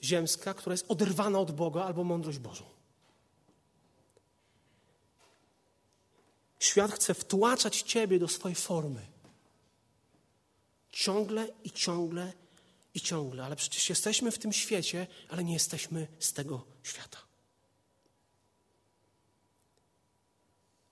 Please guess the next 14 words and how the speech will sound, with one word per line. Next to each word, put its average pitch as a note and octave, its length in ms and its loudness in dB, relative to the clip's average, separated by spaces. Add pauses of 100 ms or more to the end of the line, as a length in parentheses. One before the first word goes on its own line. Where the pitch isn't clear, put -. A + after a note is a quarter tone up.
(1200)
Zobaczcie, F#3 360 2
co, E3+ 340 2 (320)
co - 160 4
mówi F3 240 4
Paweł F3+ 300 0
w D3 40 -6
pierwszym F3+ 360 2
liście E3 240 0
do D#3 80 -4
Koryntian, D#3+ 480 0
trzecim D#3 340 -2
rozdziale, D3 400 -2
dziewiętnaście C#3+ 520 -4
dwadzieścia. C3+ 540 -8